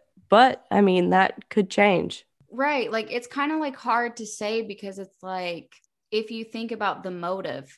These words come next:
Speaker 2: Atlas has motive for this, and then Dalton has gotten wrapped up in it somehow because Atlas had, like, the hunger that he craved, what he needed.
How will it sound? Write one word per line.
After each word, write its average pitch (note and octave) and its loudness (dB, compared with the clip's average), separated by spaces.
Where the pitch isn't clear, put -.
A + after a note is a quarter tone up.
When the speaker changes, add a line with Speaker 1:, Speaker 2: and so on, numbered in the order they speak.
Speaker 2:
Atlas G3 -4
has F3 -6
motive F3+ -6
for F3 -8
this, E3+ -8
and F3 -10
then E3 -10
Dalton F#3 -8
has F3 -10
gotten F3 -10
wrapped E3 -8
up E3 -10
in F3+ -10
it F3 -12
somehow D#3 -14
because D#3+ -14
Atlas F#3 -4
had, F#3 -8
like, F3 -8
the F3 -10
hunger F3 -8
that F3+ -10
he F3+ -12
craved, F3 -8
what E3+ -10
he E3 -18
needed. F3 -14